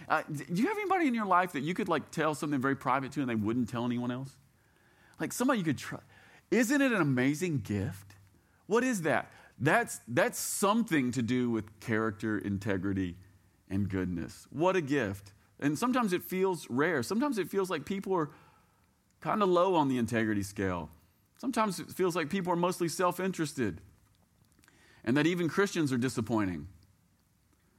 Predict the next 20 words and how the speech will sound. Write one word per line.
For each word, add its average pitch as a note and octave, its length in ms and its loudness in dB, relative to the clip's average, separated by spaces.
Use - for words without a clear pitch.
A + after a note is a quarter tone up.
And D3 100 -4
I'm A3+ 80 2
not G#3 140 6
even F3+ 140 2
talking E3+ 300 4
about A#2+ 340 2
perfection B2+ 560 2
here G2+ 360 -4
because E3 240 -2
everybody E3 320 2
has C#3+ 180 4
a B2 60 0
bad A#2 260 2
day, A#2 180 2
but A#2 120 0
I'm F#3+ 80 -2
talking A3 180 -6
about F#2+ 320 -2
basic B2 440 -2
goodness. G#2 720 -2